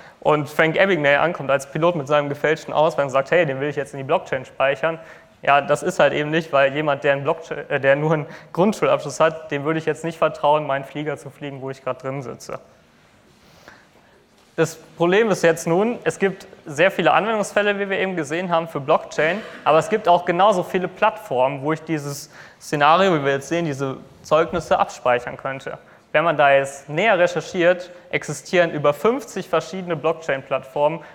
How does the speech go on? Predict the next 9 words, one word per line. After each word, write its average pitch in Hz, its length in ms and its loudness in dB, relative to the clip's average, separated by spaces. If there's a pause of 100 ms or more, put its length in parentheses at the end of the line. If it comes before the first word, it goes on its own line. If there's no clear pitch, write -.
wo 147 100 0
ich 147 160 -2
überall 180 380 4
das 147 180 -4
gleiche 165 300 4
Szenario 156 400 0
drauflaufen 139 560 0
lassen 135 260 -6
könnte 147 400 -4